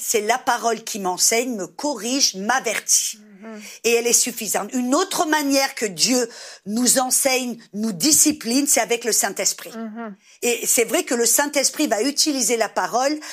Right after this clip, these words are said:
Speaker 1: pour nous montrer certaines vérités,
Speaker 2: Mhm.
Speaker 1: pour nous corriger. Ça t'est déjà arrivé, Yveline, où tu lis un verset et tout d'un coup, oh, tu sens une certaine conviction.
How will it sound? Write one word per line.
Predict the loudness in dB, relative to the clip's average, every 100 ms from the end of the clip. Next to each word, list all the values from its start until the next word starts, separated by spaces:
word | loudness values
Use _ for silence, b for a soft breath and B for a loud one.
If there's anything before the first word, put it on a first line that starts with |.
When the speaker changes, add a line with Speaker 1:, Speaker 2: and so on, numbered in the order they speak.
| B B
Speaker 1:
pour | -4 0
nous | 2
montrer | 2 2 2 2
certaines | 2 0 0 -4 -2
vérités, | -4 -4 -6 -8
Speaker 2:
Mhm. | -4
Speaker 1:
pour | -2
nous | 2 2
corriger. | 2 0 -2 -2 B B B
Ça | -2 0
t'est | 0
déjà | 0 2 2
arrivé, | 0 -2 0 0 0 -4
Yveline, | -4 -2 0 2 2
où | 0 -2
tu | -2 0
lis | 2 2
un | 2
verset | 2 2 2 0
et |
tout | -2 -2
d'un | -2 -2
coup, | -6 -4
oh, | -4 -2 -4 -6 0
tu | 4
sens | 6 4 4 2
une | 2
certaine | 0 0 -2
conviction. | -2 -4 -2 2 2 0